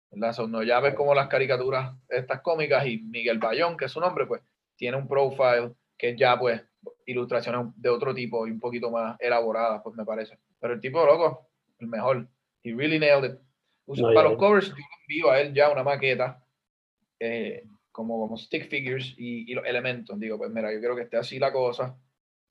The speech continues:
Speaker 1: que a veces estén estos elementos, que esté que si la gárgola, que si el werewolf, que la ciudad atrás. Y el tipo es, es tan genio que, que, o sea, la, lo, lo logra perfectamente.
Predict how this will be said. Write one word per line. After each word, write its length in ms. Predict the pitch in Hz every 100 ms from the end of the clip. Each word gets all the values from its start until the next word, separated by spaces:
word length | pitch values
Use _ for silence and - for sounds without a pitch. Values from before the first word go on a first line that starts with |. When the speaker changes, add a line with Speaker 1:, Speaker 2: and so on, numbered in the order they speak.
| _
Speaker 1:
que 120 | 95
a 40 |
veces 140 | 104 107
estén 220 | 113 123
estos 220 | 120 131
elementos, 520 | 135 139 131 127 131
que 60 | 123
esté 220 | - 120
que 100 | 123
si 120 | 127
la 100 | 120
gárgola, 400 | 120 135 131 127 120
que 60 |
si 100 | 113
el 60 | 120
werewolf, 440 | 131 127 127 120
que 120 | -
la 200 | 113 110
ciudad 340 | 110 117 117 123
atrás. 440 | 117 131 131 127 - _ _ _
Y 120 | - 123
el 140 | 110
tipo 180 | 127 147
es, 100 | 151 -
es 180 | 139 147
tan 200 | 139 139
genio 280 | 147 160 147
que, 220 | 127 120
que, 240 | 123 117
o 40 | 117
sea, 140 | 113
la, 300 | 110 110 - _
lo, 160 | 120 -
lo 120 | 120
logra 400 | 123 156 170 131
perfectamente. 880 | - 123 - 131 147 143 147 117 107